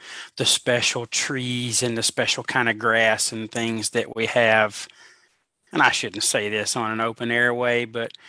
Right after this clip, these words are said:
when the tree huggers wanna buy your drag strip, Luke, it ain't a good thing.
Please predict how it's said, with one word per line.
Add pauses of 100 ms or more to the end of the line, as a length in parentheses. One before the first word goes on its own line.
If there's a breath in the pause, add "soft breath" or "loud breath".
(240 loud breath)
when
the
tree
huggers
wanna
buy
your
drag
strip,
Luke, (640)
it
ain't
a
good
thing.